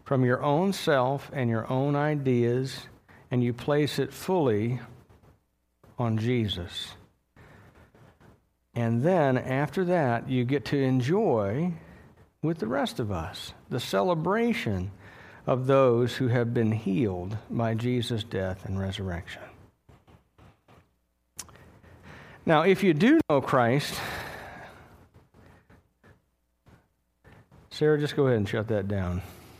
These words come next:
I don't think it's gonna come back here. Uh, if you do know Christ, then first of all, confess your sins, receive Christ's forgiveness, and enjoy renewed fellowship with him.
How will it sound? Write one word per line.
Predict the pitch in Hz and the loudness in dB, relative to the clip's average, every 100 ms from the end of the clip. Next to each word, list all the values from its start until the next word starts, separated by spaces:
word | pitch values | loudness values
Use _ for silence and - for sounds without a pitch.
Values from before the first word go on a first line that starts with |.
| - 127 | -12 -4
I | |
don't | 113 107 | -2 -2
think | 113 104 | -2 -2
it's | 104 98 - | -4 -4 -4
gonna | 104 92 | -4 -2
come | - 101 | -2 -2
back | 92 87 92 | -2 -4 -4
here. | 92 87 - - - - - - - - - | -6 -6 -10 -20 -20 -20 -20 -20 -20 -16 0
Uh, | 127 139 | 4 4
if | 147 | 4
you | 156 | 2
do | 165 285 | 4 6
know | 226 156 | 6 6
Christ, | - 135 123 127 - - - - | 4 2 4 2 -2 -12 -18 -8
then | 127 147 147 151 - - - - _ - | 0 4 4 2 -2 -20 -20 -20 _ -2
first | 214 220 - | 2 2 2
of | 123 | 0
all, | 107 104 | 2 0
confess | - 131 113 - 190 175 - | 0 -2 0 0 0 0 -2
your | 147 | -4
sins, | - 110 92 87 - - - - - _ _ _ _ _ _ - - - - - - | -2 -2 -2 -6 -10 -16 -20 -20 -20 _ _ _ _ _ _ -20 -20 -20 -20 -16 -4
receive | 123 - 151 160 160 | -2 0 4 4 4
Christ's | 147 135 131 - | 2 2 2 0
forgiveness, | 131 110 98 104 101 | 0 0 0 0 -2
and | - 123 117 | -2 -2 0
enjoy | 117 113 139 151 117 110 107 | 0 0 2 2 2 2 0
renewed | 117 107 113 135 120 113 113 | -2 0 2 2 2 0 -2
fellowship | 117 113 107 113 101 - | 0 0 0 -2 -2 -2
with | 101 | -4
him. | 95 87 85 | -4 -6 -6